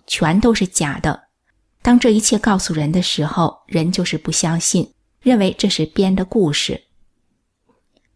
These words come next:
那么这个不好的灵体是不是造成人痛苦的原因呢？我个人认为也不是，因为那个债在那儿记着呢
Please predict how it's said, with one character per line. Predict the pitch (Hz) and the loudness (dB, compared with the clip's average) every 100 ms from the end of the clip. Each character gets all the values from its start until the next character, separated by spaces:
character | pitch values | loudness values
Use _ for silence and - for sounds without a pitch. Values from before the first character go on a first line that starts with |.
| _ _ | _ _
那 | - | 2
么 | 240 | 4
这 | 240 254 | 4 2
个 | 214 | 0
不 | - 233 | 2 0
好 | - 160 | 2 -2
的 | 165 156 | -2 -2
灵 | 156 165 | -2 -2
体 | - 156 - - | -2 -4 -4 -6
是 | - 247 | 0 0
不 | 208 | 2
是 | 196 | 0
造 | 180 185 | 0 0
成 | 165 160 156 | 0 -4 -4
人 | 147 160 | -4 -6
痛 | - 226 190 | 0 2 2
苦 | - | -2
的 | 143 | -6
原 | 147 151 147 165 | -4 -4 -2 2
因 | 208 214 | 4 4
呢？ | 190 - _ _ _ _ _ | 2 -4 _ _ _ _ _
我 | 165 | -4
个 | 170 233 | 0 0
人 | 170 165 | 2 0
认 | 202 180 | 0 -2
为 | 151 151 165 - | -2 -4 -4 -6
也 | 165 151 | -4 -4
不 | - 156 | -4 -4
是， | - - 185 - _ _ _ _ - | -2 0 -2 -4 _ _ _ _ -2
因 | 247 254 | 4 4
为 | 240 | 4
那 | 233 | 2
个 | 170 | 0
债 | - 214 160 - - | -2 -2 -2 -4 -8
在 | - 202 | 0 0
那 | 165 | 0
儿 | 151 | -2
记 | - 190 | -2 -2
着 | 170 147 | -2 -4
呢 | 143 | -6